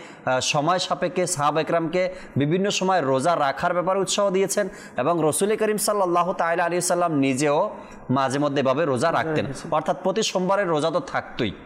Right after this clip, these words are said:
Speaker 2: জি।
Speaker 1: আবার জিজ্ঞাসা করা হয়েছে, "ইয়া রাসূলুল্লাহ, প্রতি সোমবারে কিসের রোজা রাখেন?"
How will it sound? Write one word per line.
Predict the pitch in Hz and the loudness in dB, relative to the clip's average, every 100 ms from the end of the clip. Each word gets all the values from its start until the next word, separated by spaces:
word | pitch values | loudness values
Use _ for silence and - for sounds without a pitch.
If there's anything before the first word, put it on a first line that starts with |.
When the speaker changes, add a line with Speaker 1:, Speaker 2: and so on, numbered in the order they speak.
| 147 | -12
Speaker 2:
জি। | 151 - | -10 -4
Speaker 1:
আবার | 135 160 | 0 2
জিজ্ঞাসা | 151 170 202 190 | 0 0 0 0
করা | 185 | 2
হয়েছে, | 180 170 | 2 2
"ইয়া | 160 | 0
রাসূলুল্লাহ, | 156 180 185 185 | 0 0 2 0
প্রতি | 180 180 | 0 -2
সোমবারে | 190 185 175 185 | 0 0 0 -2
কিসের | 175 175 180 165 | 0 0 0 0
রোজা | 156 | 0
রাখেন?" | 143 123 113 | 0 0 -4